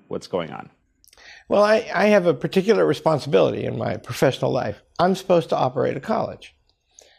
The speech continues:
Speaker 2: supposed to make it great, but the first step is to have it operating. And so for the first time in our hundred seventy-seven years, there were disruptions to that. The pandemic hit in spring break. Most colleges announced they were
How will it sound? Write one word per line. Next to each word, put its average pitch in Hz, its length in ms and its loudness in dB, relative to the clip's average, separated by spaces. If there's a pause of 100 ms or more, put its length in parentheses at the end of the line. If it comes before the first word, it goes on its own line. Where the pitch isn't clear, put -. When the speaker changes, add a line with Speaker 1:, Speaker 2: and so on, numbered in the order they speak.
(140)
Speaker 2:
supposed 240 240 2
to 226 80 2
make 180 120 4
it 139 160 -8
great, 180 600 0
but 147 120 -2
the 143 60 -8
first 190 240 0
step - 240 0
is 147 140 -2
to - 100 -6
have 170 220 2
it 185 80 2
operating. 180 640 0 (760)
And 202 160 -2
so 190 380 4
for 185 160 -4
the 160 100 0
first 180 300 0
time 170 220 0
in 160 80 -4
our 156 160 0
hundred 147 360 -2
seventy-seven 127 720 -2
years, 120 380 -4
there 135 160 0
were 135 140 2
disruptions 165 680 -4
to - 140 -12
that. - 300 -10 (380)
The 131 120 -2
pandemic 147 960 -2
hit 143 340 -4
in 127 200 -4
spring 175 380 0
break. 143 580 -2 (960)
Most 160 260 2
colleges 139 540 0
announced 139 420 -2
they 139 120 0
were 123 260 -4